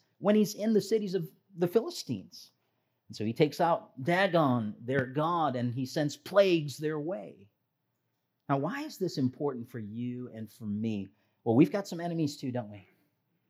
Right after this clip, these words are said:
We've got some enemies. At the top of the list is sin.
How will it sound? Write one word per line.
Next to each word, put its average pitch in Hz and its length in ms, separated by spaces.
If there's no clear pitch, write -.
We've 135 160
got 170 180
some 160 140
enemies. 151 280
At 123 80
the 123 40
top - 300
of 175 40
the 165 80
list 156 260
is 135 260
sin. 117 640